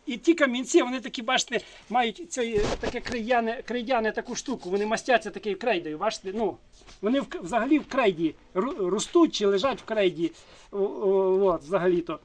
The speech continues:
не, не в ґрунті звичайному, а в крейді. От. Він ті камінці бере на, наперед себе, вимащується. Кажу: «Пан Михайло, та що ви? Зараз я вам тачку дам». Привожу тачку,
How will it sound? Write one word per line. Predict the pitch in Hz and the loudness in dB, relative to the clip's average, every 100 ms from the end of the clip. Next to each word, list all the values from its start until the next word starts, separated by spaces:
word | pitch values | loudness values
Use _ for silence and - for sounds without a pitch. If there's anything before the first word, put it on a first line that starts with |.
| _ | _
не, | 190 190 | -2 0
не | 196 202 | 2 2
в | |
ґрунті | 185 320 - 220 | 6 4 4 -2
звичайному, | 196 202 185 175 202 | -4 0 0 2 0
а | |
в | 208 | -2
крейді. | 247 170 147 - - - - - - _ | 0 -2 -2 -14 -20 -20 -20 -20 -20 _
От. | 185 190 170 311 - - _ _ _ _ _ _ _ - | -2 0 0 -4 -8 -18 _ _ _ _ _ _ _ 4
Він | 233 349 | 8 8
ті | 294 | 8
камінці | - 294 269 - 302 | 2 2 2 2 4
бере | 285 262 294 | 4 4 2
на, | 262 262 | 2 -2
наперед | 247 262 254 220 | -4 -4 -6 -2
себе, | 269 226 196 | -2 0 0
вимащується. | 240 294 220 - 170 180 | 2 4 4 0 -6 -6
Кажу: | 196 190 233 | -6 -6 -2
«Пан | 277 285 | 0 2
Михайло, | 302 - 302 220 190 | 0 0 2 4 4
та | 190 262 | 0 -4
що | - 381 339 | 2 4 4
ви? | 247 196 - - - | 4 0 -2 -20 -16
Зараз | 147 247 294 | -4 2 6
я | 339 | 6
вам | 370 | 6
тачку | 403 370 - 285 | 4 4 4 2
дам». | 208 180 139 - _ - - | 6 4 4 -8 _ -20 -8
Привожу | 190 285 359 330 | -2 6 6 6
тачку, | 330 269 233 - 262 | 4 4 2 0 -8